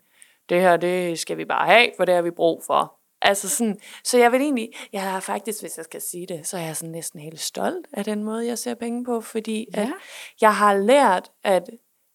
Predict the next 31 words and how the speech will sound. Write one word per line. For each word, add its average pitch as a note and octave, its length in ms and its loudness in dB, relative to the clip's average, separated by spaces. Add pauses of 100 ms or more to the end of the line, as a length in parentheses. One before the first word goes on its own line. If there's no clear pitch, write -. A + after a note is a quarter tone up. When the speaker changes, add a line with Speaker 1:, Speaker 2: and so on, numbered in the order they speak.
Speaker 1:
penge, A3 360 -4 (180)
de A#3+ 200 -2 (100)
altså G#3 260 -2
ikke A#3+ 140 -10
bare B3+ 180 -4
hænger C4+ 260 -6
på G#3 80 -14
træerne. G3 420 -8 (260)
Speaker 2:
Mhm. E3 380 -6 (160)
Speaker 1:
Men, A3+ 380 0
øh, G3+ 440 -2 (280)
noget, A#3 240 2
jeg G#3 140 2
så G3 100 -4
har F3+ 120 -2
lært F#3 300 -4
mig F#3+ 120 -10
selv, D4 260 2 (360)
er G3+ 160 0
også F#3+ 280 0
den G3+ 160 -4
her G3 180 -4
med, G3 360 -6 (200)
at F#3+ 200 -2 (1700)
man F#3+ 160 -6
også G3 160 -8
gerne B3 200 -4
må B3+ 80 -2
bruge B3+ 340 -2
dem. E4+ 120 -8 (680)
Speaker 2:
Ja. D#3+ 220 -12